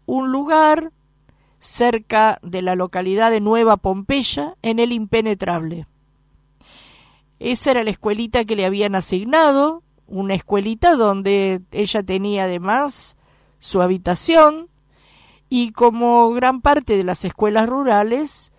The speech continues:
en una misma aula hay niños de diferentes niveles, de diferentes grados. Bueno, ella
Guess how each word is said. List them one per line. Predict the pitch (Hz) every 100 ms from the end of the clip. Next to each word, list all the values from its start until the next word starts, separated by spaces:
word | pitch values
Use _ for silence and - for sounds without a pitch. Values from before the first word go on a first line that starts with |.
| _ _
en | 202
una | 185 202
misma | 208 214 208 220 226 233
aula | 240 254
hay | 262
niños | 220 214 226 254 285 240
de | 208
diferentes | 233 254 185 185 196 208 240
niveles, | 214 196 202 175 165
de | 170
diferentes | 185 180 190 202 208 240
grados. | 208 170 - 135 156 - - - _ _ _ _ _ _ _ _ _ _ _ _ _ _ _ _
Bueno, | 339 277 233
ella | 226 269 247 220 208 196 196